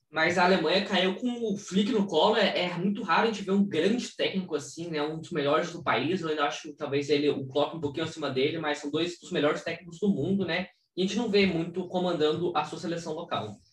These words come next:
Então, acho que a Alemanha, não, na, não sei se na próxima Copa já entra como favorita, em dois mil e vinte e seis, até o Flick tá no comando, eu ainda vejo um futuro de ouro pra seleção. Mas não, André, também acha que com essa saída do Low as coisas podem melhorar?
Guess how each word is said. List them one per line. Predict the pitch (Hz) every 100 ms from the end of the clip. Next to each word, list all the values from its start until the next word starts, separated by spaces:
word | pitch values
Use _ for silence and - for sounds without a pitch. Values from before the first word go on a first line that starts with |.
| _ _
Então, | 143 151
acho | - -
que | 196
a | 165
Alemanha, | 160 147 147 190 170 - - _ _
não, | 143 143 151
na, | 147
não | 147
sei | 175
se | 202
na | 208 135
próxima | 156 165 - 135
Copa | 135 165 165
já | 139 151
entra | -
como | 151
favorita, | 151 139 117 175 208 -
em | 151
dois | 147 143
mil | 160
e |
vinte | 160 139
e |
seis, | - - 185
até | 185 - 185
o | 196
Flick | 185 180 -
tá | 165
no | 156
comando, | 151 139 156 165 - - - - -
eu |
ainda | 147 151
vejo | 165 180
um |
futuro | 180 175 185 165
de | -
ouro | 165 151
pra | 160 160
seleção. | 165 151 - 127 101 - - - -
Mas |
não, | 185 196
André, | 147 131
também | 156 156
acha | 156 -
que | - 156 139 - - - -
com | 165
essa | 180
saída | - 170 165 156
do | 156
Low | 143 139 117
as | -
coisas | 156 147 -
podem | 131 123
melhorar? | 120 120 185 -